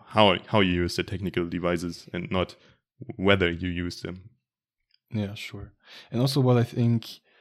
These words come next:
Speaker 2: um,
Speaker 1: Yeah.
Speaker 2: for example, I, I, I don't remember what teacher did that. One, I think, I think one teacher once, once did that in, in twelfth grade or something, that we had a pretty, um,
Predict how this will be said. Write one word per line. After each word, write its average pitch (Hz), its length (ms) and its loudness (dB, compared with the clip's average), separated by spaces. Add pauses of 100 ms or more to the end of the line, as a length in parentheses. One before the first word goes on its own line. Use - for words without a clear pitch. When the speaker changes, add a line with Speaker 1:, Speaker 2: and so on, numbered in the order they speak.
(340)
Speaker 2:
um, 113 460 4
Speaker 1:
Yeah. - 60 0 (800)
Speaker 2:
for - 320 -2
example, 110 380 -2
I, 107 100 2 (140)
I, 107 60 -2 (160)
I 110 80 -2
don't 120 180 6
remember 113 300 6
what 110 240 2
teacher 104 460 0
did 104 280 -6
that. 98 360 -2 (1700)
One, 127 220 10
I 131 120 8
think, 131 200 6
I 127 40 6
think 139 200 6
one 143 160 6
teacher 131 280 2
once, 110 480 0
once 107 280 -2
did 107 180 2
that 104 300 4
in, 98 420 4
in 98 440 2 (420)
twelfth 107 440 2
grade 101 320 4
or 101 40 2
something, 101 580 2 (380)
that 98 480 4
we 107 120 0
had 104 180 4
a 104 60 6
pretty, 101 580 2 (540)
um, 104 560 6